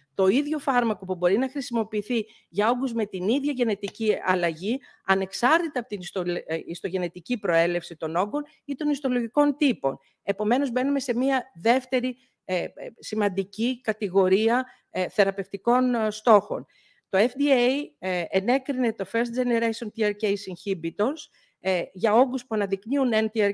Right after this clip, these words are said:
K fusions και επifαρμακευτικής αντίστασης μπορεί να χρησιμοποιηθεί το second ge-, second generation T R K inhibitors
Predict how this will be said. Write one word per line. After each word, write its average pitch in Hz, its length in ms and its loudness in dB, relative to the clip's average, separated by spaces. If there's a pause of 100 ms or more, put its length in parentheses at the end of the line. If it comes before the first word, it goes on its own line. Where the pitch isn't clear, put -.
K 202 180 2 (400)
fusions 190 440 0 (340)
και 214 100 2
επifαρμακευτικής 190 880 -6
αντίστασης 196 720 -2 (200)
μπορεί 202 260 2
να 269 120 0
χρησιμοποιηθεί 220 800 -6
το 226 140 -2
second 233 460 -2
ge-, 190 240 4 (500)
second 233 320 -2
generation 202 680 2
T 226 80 0
R 202 180 0
K 185 140 -2
inhibitors 175 720 -6